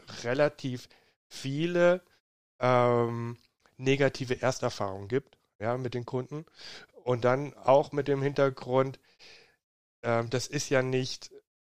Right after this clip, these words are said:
Coca-Cola zum Beispiel, die, also es ist keine Cola, wo die, äh, Produktion jetzt einfach mal eine andere Geschmacksrichtung beimischt, ne, und merkt, oh, kommt nicht gut an, um mein Produkt zu retten, fahre ich jetzt nochmal innerhalb von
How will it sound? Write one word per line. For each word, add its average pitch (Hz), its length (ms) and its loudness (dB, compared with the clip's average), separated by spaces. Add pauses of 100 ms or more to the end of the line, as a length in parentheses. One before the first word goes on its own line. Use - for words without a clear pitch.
Coca-Cola 113 760 0
zum 104 180 -12
Beispiel, 110 440 -6
die, 120 320 -4 (180)
also 127 160 0
es 123 120 -4
ist - 60 -10
keine 123 260 -2
Cola, 135 440 2
wo 117 140 0
die, 113 100 -6
äh, 110 380 -2
Produktion 117 580 -4
jetzt 113 140 -6
einfach 123 180 0
mal 120 120 -2
eine 113 160 -4
andere 110 280 -2
Geschmacksrichtung 110 800 -6
beimischt, 110 560 -2
ne, 143 200 2 (460)
und 120 220 -2
merkt, 123 260 0
oh, 135 140 6
kommt - 260 -2
nicht - 160 -6
gut 104 220 -4
an, 131 200 2
um 117 140 -8
mein 117 180 0
Produkt 120 380 -2
zu 123 100 -6
retten, 113 380 -4
fahre 120 240 -2
ich 127 100 -4
jetzt - 200 -8
nochmal 117 420 0 (300)
innerhalb 113 500 -2
von 107 320 -8